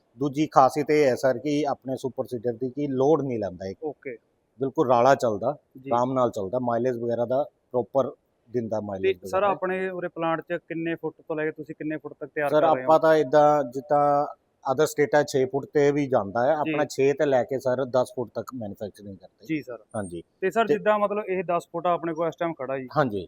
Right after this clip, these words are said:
Speaker 2: ਤਾਂ ਕੰਪਨੀ ਕਿੰਨੇ ਐਚ ਪੀ ਟਰੈਕਟਰ ਨੂੰ ਰეკਮੈਂਡ ਕਰਦੀ ਹੈ ਵੀ ਦਸ ਫੁੱਟ ਤੇ ਚਲਾਓ?
Speaker 1: ਸਰ, ਇਹ ਜਾਂਦਾ ਸਰ above four by four ਤੇ ਦਿੰਦਾ ਹੈ, above seventy to seventy five ਐਚ ਪੀ ਦੇ ਉੱਪਰ
Speaker 2: ਜੀ।
Speaker 1: ਹੀ ਹੈ ਜੀ।
Speaker 2: ਉਹਦੇ ਪੈਣ, ਅ, ਮਤਲਬ ਓਕੇ ਪਰਫਾਰਮੈਂਸ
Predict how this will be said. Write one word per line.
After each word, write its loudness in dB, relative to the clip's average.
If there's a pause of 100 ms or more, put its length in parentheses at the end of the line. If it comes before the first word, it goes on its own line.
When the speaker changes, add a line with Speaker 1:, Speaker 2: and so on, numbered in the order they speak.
Speaker 2:
ਤਾਂ 4
ਕੰਪਨੀ -2
ਕਿੰਨੇ -4
ਐਚ -4
ਪੀ -2
ਟਰੈਕਟਰ -2
ਨੂੰ 0
ਰეკਮੈਂਡ -6
ਕਰਦੀ -6
ਹੈ -8
ਵੀ -14
ਦਸ -8 (100)
ਫੁੱਟ -18
ਤੇ -10
ਚਲਾਓ? -10
Speaker 1:
ਸਰ, 0 (720)
ਇਹ 0
ਜਾਂਦਾ 2
ਸਰ 2 (300)
above 0
four 2
by 8
four 0
ਤੇ 0
ਦਿੰਦਾ -2
ਹੈ, 2
above -2
seventy -6
to -6 (100)
seventy -8
five -6
ਐਚ -16
ਪੀ -12
ਦੇ -12
ਉੱਪਰ -14
Speaker 2:
ਜੀ। -8
Speaker 1:
ਹੀ -18
ਹੈ -20
ਜੀ। -20 (520)
Speaker 2:
ਉਹਦੇ -6
ਪੈਣ, 0
ਅ, -4
ਮਤਲਬ -2
ਓਕੇ -2
ਪਰਫਾਰਮੈਂਸ -4